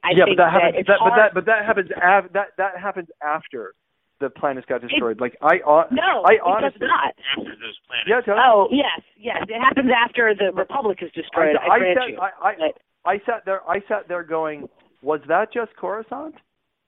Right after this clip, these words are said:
Speaker 2: Did Coruscant
Speaker 1: Yeah,
Speaker 2: just get
Speaker 1: no,
Speaker 2: destroyed?"
Speaker 1: I do feel
Speaker 2: And
Speaker 1: like
Speaker 2: what
Speaker 1: it,
Speaker 2: are,
Speaker 1: it happens
Speaker 2: and,
Speaker 1: in the
Speaker 2: and
Speaker 1: middle,
Speaker 2: what are
Speaker 1: and they
Speaker 2: the,
Speaker 1: don't really talk about
Speaker 2: what
Speaker 1: it
Speaker 2: are those
Speaker 1: until
Speaker 2: other planets?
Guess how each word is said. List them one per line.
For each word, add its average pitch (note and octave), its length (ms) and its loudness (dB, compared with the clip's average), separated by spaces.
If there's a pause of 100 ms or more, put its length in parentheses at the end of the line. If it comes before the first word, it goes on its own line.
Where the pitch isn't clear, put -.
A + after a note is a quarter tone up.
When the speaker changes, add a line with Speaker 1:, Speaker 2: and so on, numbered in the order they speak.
Speaker 2:
Did C#3+ 160 -6
Coruscant A3+ 320 4
Speaker 1:
Yeah, A#3+ 160 4
Speaker 2:
just A3 240 2
get - 80 0
Speaker 1:
no, D#4 80 2
Speaker 2:
destroyed?" B3 320 2
Speaker 1:
I - 0 -
do G#4 100 2 (140)
feel G4 160 0
Speaker 2:
And - 80 4
Speaker 1:
like G3+ 80 4
Speaker 2:
what A#3+ 160 6
Speaker 1:
it, A3 80 2
Speaker 2:
are, C#4+ 80 -2
Speaker 1:
it C#4 80 -4
happens C#4 480 -4
Speaker 2:
and, - 80 -10
Speaker 1:
in C#4+ 80 -4
the C#4+ 80 -2
Speaker 2:
and B3 80 -6
Speaker 1:
middle, B3 160 2
Speaker 2:
what C4 160 4
are C4+ 160 4
Speaker 1:
and C4 80 -4
they B3 80 0
Speaker 2:
the, C4 80 -6
Speaker 1:
don't C#4 160 -6
really B3+ 560 -8 (400)
talk G#3+ 240 -10
about D#3+ 240 -6
Speaker 2:
what B3+ 160 0
Speaker 1:
it C#4+ 80 -8
Speaker 2:
are C4+ 80 -4
those C4 80 -6
Speaker 1:
until F#3+ 160 -2
Speaker 2:
other F3 160 -2
planets? C3+ 380 -6